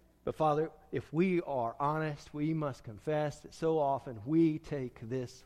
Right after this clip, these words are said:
love for granted. We receive the greatest riches of all of eternity, and then we go to our neighbor and treat them like they owe us something.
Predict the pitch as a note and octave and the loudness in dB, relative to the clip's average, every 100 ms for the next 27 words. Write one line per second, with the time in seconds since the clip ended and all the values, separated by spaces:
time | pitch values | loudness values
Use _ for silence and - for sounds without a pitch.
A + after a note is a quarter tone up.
0 | - A#2+ A2 G#2+ - _ - A#2 F#2+ G#2+ | -4 -2 -2 -8 -16 _ -10 -10 -8 -10
1 | G#2 G2 - - - _ _ _ - - | -12 -14 -18 -20 -20 _ _ _ -20 -20
2 | - D3+ F#3 D#3+ C#3+ - D3 C3+ A#2+ B2 | -4 2 2 2 -4 -2 -2 0 -4 0
3 | D3+ F3 F3 - C#3 C3 C#3 A#2 A2 C#3 | 4 4 4 0 -6 -4 -6 -8 -2 2
4 | E3+ F3+ E3+ - C#3 C#3 C3+ C#3+ A#2+ C3 | 2 2 0 -2 -4 -6 -6 -6 -4 -4
5 | C#3 F#3 F#3+ E3 B2+ D3 F3 E3+ C#3 B2 | -2 0 0 0 0 2 4 2 0 -2
6 | A#2+ C#3 E3 E3 D#3+ A#2 G2 D3+ D#3 D3+ | -2 0 0 0 -2 -6 -8 -4 -2 -2
7 | C3 C3 B2+ A2 A2+ G#2+ G2+ G#2+ G#2+ - | -6 -6 -6 -6 -6 -8 -12 -12 -12 -8
8 | B2+ A2 - - - - - - - - | -8 -8 -10 -12 -14 -16 -20 -20 -20 -10
9 | B2+ G2 - | -10 -10 -14